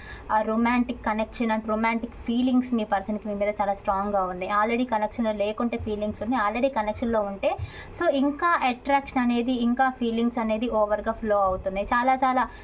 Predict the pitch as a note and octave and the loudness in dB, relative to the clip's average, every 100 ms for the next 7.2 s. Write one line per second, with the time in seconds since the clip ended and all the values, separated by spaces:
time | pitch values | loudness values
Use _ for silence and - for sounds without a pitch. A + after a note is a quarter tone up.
0 | - A#3 B3+ C4 B3 B3 A3+ G#3 A3+ - | -4 0 2 2 2 0 0 0 0 -2
1 | C4+ A#3+ G#3+ G#3+ A#3 G#3+ G#3+ A#3 B3 B3 | -2 2 2 2 2 2 2 0 -2 -2
2 | A3+ A3+ A#3+ A#3 A3+ A3 - A#3 A3+ B3 | -2 0 -2 -2 -4 -6 -4 -2 0 -2
3 | - A3 G#3+ G#3+ G3+ G3 A#3+ A#3 A#3 G#3 | 0 0 0 0 -2 -2 -2 0 0 0
4 | F#3+ - G3+ F#3 F3+ - - - - - | -4 -4 -4 -4 -6 -6 -6 -6 -6 -6
5 | - - - - B3+ A#3 A#3 A3+ G#3 G#3+ | -6 -4 -6 0 2 4 2 2 2 2
6 | A#3+ B3+ G3+ - B3+ A#3+ G#3 - G3 F#3 | 4 2 2 0 0 0 -2 -4 -2 0
7 | B3 | 0